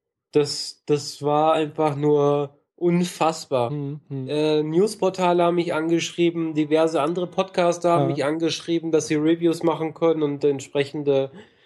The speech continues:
Speaker 1: Freitokens, äh,
Speaker 2: Mhm.
Speaker 1: Promo-Codes
Speaker 2: Ach ja.
Speaker 1: haben wollen, um die Apps laden zu können.
Speaker 2: Mhm.
Speaker 1: D-, so viel in einer, äh, Masse,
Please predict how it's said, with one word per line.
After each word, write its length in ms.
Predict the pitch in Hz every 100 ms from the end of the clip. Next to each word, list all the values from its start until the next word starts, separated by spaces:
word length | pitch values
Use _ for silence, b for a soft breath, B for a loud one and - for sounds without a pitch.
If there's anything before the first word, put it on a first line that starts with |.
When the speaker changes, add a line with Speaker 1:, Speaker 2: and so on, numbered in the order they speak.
| B
Speaker 1:
Freitokens, 1040 | - - 135 165 165 160 165 170 165 165 -
äh, 240 | 139 147
Speaker 2:
Mhm. 120 | 156 147
Speaker 1:
Promo-Codes 640 | 170 175 135 - 160 -
Speaker 2:
Ach 40 |
ja. 60 | 160
Speaker 1:
haben 200 | 160 165
wollen, 280 | 160 160 160
um 280 | 123 143 143
die 100 | 156
Apps 320 | 147 - -
laden 340 | 165 151 151 165
zu 140 | 160
können. 320 | 156 160 151 151 135
Speaker 2:
Mhm. 120 | 139 151 b b _ _ 160
Speaker 1:
D-, 140 | 160 160
so 340 | 160 131 190 226
viel 540 | - - 208 240 196
in 160 | 156 156
einer, 440 | 175 190 180 175
äh, 520 | 120 170 170 170 165 165
Masse, 800 | 165 160 196 220 208 208 190